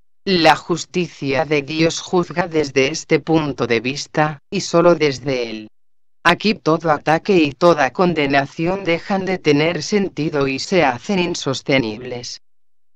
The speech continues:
La percepción descansa,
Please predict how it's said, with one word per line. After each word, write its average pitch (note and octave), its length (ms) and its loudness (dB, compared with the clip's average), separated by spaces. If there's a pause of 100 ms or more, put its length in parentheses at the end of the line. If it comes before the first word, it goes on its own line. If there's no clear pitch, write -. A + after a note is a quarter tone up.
(160)
La C#3+ 260 4
percepción C3+ 840 -2
descansa, E3+ 840 -2